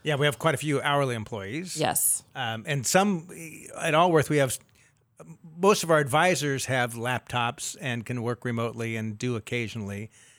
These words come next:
Speaker 1: But a lot of the other, um, client service folks and people that deal with the client issues and dealing with paperwork and some of those other things, uh, many of those do not historically, have not worked remotely.
Speaker 2: They, they do not. And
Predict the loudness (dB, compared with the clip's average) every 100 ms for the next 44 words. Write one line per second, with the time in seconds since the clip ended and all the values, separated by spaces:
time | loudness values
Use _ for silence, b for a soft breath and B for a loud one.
0 | b -6 -6 -4 -2 0 2 2 2 2
1 | 0 0 -4 -6 -4 -8 -6 -2 -2 -2
2 | 0 0 0 -2 -4 -4 -4 -8 -8 -6
3 | -6 -4 -6 -6 -10 -8 -6 -6 -10 -20
4 | -20 _ _ _ -12 -8 -8 -8 -8 -8
5 | -10 b b b -6 -6 -4 2 2 2
6 | 2 4 2 0 -4 -6 -6 -2 -2 -2
7 | -6 -6 -8 -12 b b b b -6 -2
8 | -2 0 -2 -2 -6 -6 -4 -6 -8 -20
9 | _ -20 -12 -4 -4 -4 -4 -2 -2 -2
10 | -8 -12 -10 -10 -10 -14 -18 _ 0 2
11 | 2 4 4 4 4 4 4 2 2 2
12 | 2